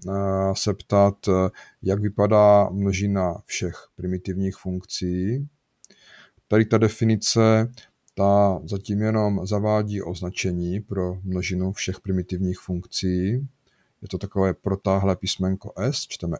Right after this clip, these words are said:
integrál z funkce f přes proměnnou x je velké F. Tady to mám zkráceně, tady to mám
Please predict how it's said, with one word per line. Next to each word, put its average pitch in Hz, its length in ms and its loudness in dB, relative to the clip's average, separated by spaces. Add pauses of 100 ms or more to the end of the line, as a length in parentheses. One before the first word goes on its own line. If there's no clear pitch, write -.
(120)
integrál 98 600 2
z - 100 -8
funkce - 520 -4
f 104 460 -2
přes - 180 -10
proměnnou 90 560 -4
x - 420 -2 (380)
je 85 380 -4
velké 87 420 -4 (200)
F. - 260 -8 (340)
Tady 95 160 -2
to 95 140 -4
mám 92 260 2
zkráceně, 95 720 0
tady 92 240 -2
to 95 200 -2
mám 92 360 2